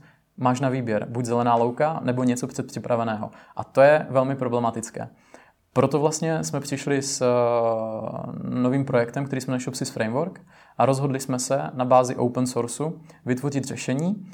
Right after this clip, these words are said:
které vlastně těm in-house týmům pomůže vytvořit si e-shop vlastně, a, jakkoliv zrovna ta firma ji potřebuje. To znamená, že není to platforma, taková, jakoby, která by byla schopná sama o sobě stát, měla spoustu funkcí,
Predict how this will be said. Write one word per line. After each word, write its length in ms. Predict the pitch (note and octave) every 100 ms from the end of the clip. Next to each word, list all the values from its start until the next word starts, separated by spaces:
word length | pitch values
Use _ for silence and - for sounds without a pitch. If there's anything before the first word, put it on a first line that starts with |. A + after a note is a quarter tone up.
| -
které 320 | - B2+ D#3+
vlastně 320 | C3+ C#3 D3+
těm 300 | D3 D3 B2
in-house 440 | D3 C#3+ D#3 D3 -
týmům 500 | A#2 A2 A#2 E3+ F#3 - -
pomůže 560 | - D#3+ D3+ B2 A2+ A#2 D#3+ F3+ B2+
vytvořit 480 | C#3 C#3 C#3+ C#3
si 140 | - -
e-shop 520 | B2 A#2 - C#3+ D3+ -
vlastně, 600 | B2 B2 - C3 C3 B2+
a, 500 | - A#2+ A#2 A#2 A#2 - _ _ _ C3
jakkoliv 600 | C3+ - C3+ C#3 - - _ _ _ _ _ -
zrovna 260 | B2 B2+
ta 80 | B2+
firma 280 | B2+ B2 B2+
ji 80 | B2
potřebuje. 480 | B2 - A2+ A2 - - - - -
To 60 | A2+
znamená, 300 | B2+ C3 C3+
že 260 | D3+ C3+ B2+
není 240 | C3+ D#3
to 100 | D#3
platforma, 600 | - G2+ - B2 D3 F3+
taková, 340 | F3+ - A#2+
jakoby, 260 | A#2+ A#2+ B2
která 240 | B2 B2
by 100 | A#2+
byla 140 | A#2+ A#2+
schopná 360 | - - B2
sama 280 | A#2+ C3 B2
o 80 | -
sobě 300 | - B2 A#2+
stát, 360 | - B2+ B2 B2
měla 220 | A#2+ B2
spoustu 320 | - B2 -
funkcí, 500 | A#2 G#2+ - D#3+ F3+